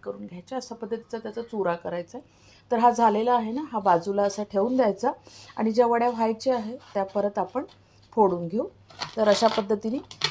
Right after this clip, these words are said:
याचा चुरा करून घ्यायचा आपल्याला वड्याचा. आणि इथे आपल्या वड्या ज्या आहेत, ते फोडून झालेले आहे. तुम्ही बघू शकता, या अशा बारीक करून घ्यायचे आपल्याला. फोडणीसाठी तेल घालून घेऊया. तर मी इथे दोन टेबलस्पून तेल घेऊन घेते. तुम्ही जे आहे, ते तुमच्या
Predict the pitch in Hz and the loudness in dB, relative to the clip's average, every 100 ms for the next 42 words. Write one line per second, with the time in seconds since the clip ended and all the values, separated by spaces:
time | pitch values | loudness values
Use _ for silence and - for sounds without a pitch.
0 | - 208 190 285 285 214 190 185 185 175 | -2 0 2 0 6 8 8 6 0 0
1 | 170 - - - - 65 78 78 82 - | 0 2 0 -2 -4 -2 0 0 -2 -4
2 | - - - - - 196 196 220 196 - | -6 -2 0 0 0 -2 0 4 2 4
3 | 214 208 180 180 175 190 180 254 359 349 | 4 6 6 4 2 -2 -4 -4 -6 2
4 | 247 185 196 190 185 175 180 175 170 247 | 4 6 4 0 0 0 0 -2 -6 -8
5 | 254 208 185 170 185 170 - 254 359 - | -8 -4 -2 -2 -6 -8 -10 -14 -14 -20
6 | _ _ - 185 151 196 196 175 160 190 | _ _ -14 -12 -10 -10 -2 -2 -2 -8
7 | - 185 - - 151 170 98 92 180 - | -12 -12 -12 -16 -18 -18 -18 -18 -18 -20
8 | - - _ _ _ _ _ _ _ 233 | -20 -20 _ _ _ _ _ _ _ 4
9 | 180 196 196 190 262 254 202 185 185 170 | 6 2 2 2 0 0 2 2 0 -2
10 | 175 180 170 226 277 311 311 294 262 247 | -4 -4 -4 -2 0 0 0 0 4 6
11 | 254 247 254 247 247 - 247 240 226 214 | 6 4 4 4 0 -4 0 2 2 2
12 | 220 226 226 214 247 302 - 202 208 208 | -2 -2 -2 -2 -2 -4 -6 -2 0 2
13 | 208 208 262 285 220 196 240 | 2 0 -8 -6 -4 -4 -6